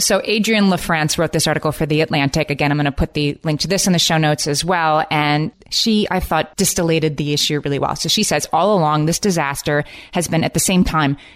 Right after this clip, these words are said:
completely shared and completely individualized. It's a weird dissonance in a collective tragedy because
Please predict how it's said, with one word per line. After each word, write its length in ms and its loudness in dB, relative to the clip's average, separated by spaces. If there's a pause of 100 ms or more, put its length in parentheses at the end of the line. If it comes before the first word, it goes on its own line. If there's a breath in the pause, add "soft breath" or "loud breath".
completely 480 0
shared 540 2
and 120 2
completely 920 0
individualized. 1080 0 (460 loud breath)
It's 140 -2
a 60 2
weird 400 2
dissonance 720 0 (120)
in 100 2
a 80 2
collective 640 -2
tragedy 480 -2
because 340 -4